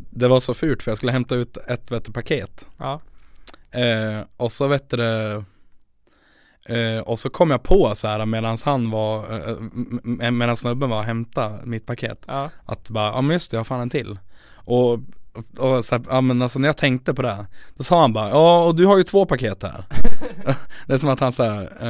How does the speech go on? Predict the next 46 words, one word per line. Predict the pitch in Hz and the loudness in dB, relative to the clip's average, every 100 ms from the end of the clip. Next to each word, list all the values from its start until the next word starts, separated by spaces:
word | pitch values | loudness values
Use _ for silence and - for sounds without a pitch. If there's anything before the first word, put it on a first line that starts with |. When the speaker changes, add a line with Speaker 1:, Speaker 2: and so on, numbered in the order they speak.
| 110 | -8
Speaker 1:
eh, | 90 | -10
Speaker 2:
Han | 135 | -14
kände | - 147 135 | -12 -10 -8
på | - 160 | -4 -4
sig. | 143 120 139 | -4 -12 -8
Speaker 1:
Ja, | 123 131 | 0 2
men, | 143 139 - | 4 2 0
nej | 127 139 | 0 2
men | 139 135 | 2 2
alltså, | 135 135 120 113 - - - | 0 0 -2 -2 -10 -14 -8
alltså | 117 131 117 - | -4 -2 -2 -4
han, | - 131 120 | -4 -4 -2
han | 131 | -2
känner | - 143 143 | 0 0 0
igen | 214 127 | -2 -4
mig | 104 104 | -8 -8
för | 123 | -6
att | 165 | -4
Speaker 2:
Ja. | |
Speaker 1:
alltså, | 160 123 117 - - - - - - - | -2 0 -2 -8 -20 -20 -16 -16 -16 -14
jag | 120 120 | -4 -2
köper | - 135 - | 2 0 0
ju | 110 | -4
en | |
del | 110 110 | -2 -4
ski-, | - 135 110 | -4 -4 -4
en | 110 110 | -4 -4
del | 113 | -4
skivor | - 117 120 113 | -2 -4 -4 -8
och | 98 | -10
sånt. | 104 98 - - - - | -12 -14 -16 -16 -16 -12
Speaker 2:
Mm. | 160 175 | -10 -10
Speaker 1:
Då | - | -6
får | 117 | -2
jag | 110 | -2
alltid | 107 117 104 110 120 110 107 - - | -4 -8 -10 -14 -14 -14 -16 -18 -16
gå, | 101 113 110 107 101 | -8 -4 -4 -4 -8
gå, | 110 117 107 107 110 | -4 -2 -2 -4 -6
gå | 98 113 | -8 -4
dit | 117 120 110 | -2 -4 -6
och | |
hämta | 113 110 113 | -8 -6 -8
det. | - - - | -10 -16 -14
Speaker 2:
Ja. | 147 143 165 - - | -10 -10 -12 -16 -8
Speaker 1:
Och | 113 107 107 107 110 | -4 -4 -4 -4 -4
ja, | 107 104 | -6 -6